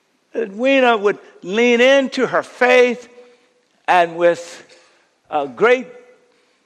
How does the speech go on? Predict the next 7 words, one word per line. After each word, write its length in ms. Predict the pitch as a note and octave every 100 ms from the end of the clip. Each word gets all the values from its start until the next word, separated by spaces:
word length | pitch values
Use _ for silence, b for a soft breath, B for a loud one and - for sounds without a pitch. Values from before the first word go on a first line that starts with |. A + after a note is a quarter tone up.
| _ _
uh, 460 | - E3+ D#3+ D3+ C#3+ - - _ _ _ _ _ _ _ _ _ _ _ -
just 460 | - A3+ G#3+ - -
tenacity 960 | F3+ D3 D3+ F#3+ A#3+ B3 B3+ A3 A3 F#3+
to 100 | F3+
serve 380 | - G3 E3+
God. 320 | C3+ E3+ C#3+ -
She 300 | - E3